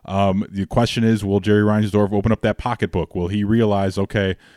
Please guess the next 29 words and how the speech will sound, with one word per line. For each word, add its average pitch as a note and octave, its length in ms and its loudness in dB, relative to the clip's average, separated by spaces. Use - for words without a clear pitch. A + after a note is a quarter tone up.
maybe G2+ 240 0
more G#2+ 260 2
fans A2 300 0
are A2 60 -2
coming A2+ 280 0
back? G2+ 360 0
Would F2+ 140 -4
he G2+ 100 -2
also G2+ 260 -2
realize, G2+ 420 0
man, F2+ 180 0
this G2+ 180 -2
is F2 100 -4
a F#2+ 80 -2
really, G2+ 480 2
really G2+ 260 2
unlucky G2 400 -2
situation, F#2 680 -2
and E2 120 -6
if, E2+ 160 -6
if G2 160 -12
I'm G#2 140 0
not A#2 160 0
gonna G#2 140 0
throw G#2 240 2
money G#2 260 2
at G2+ 120 -4
this G2 120 0
problem, G#2+ 500 0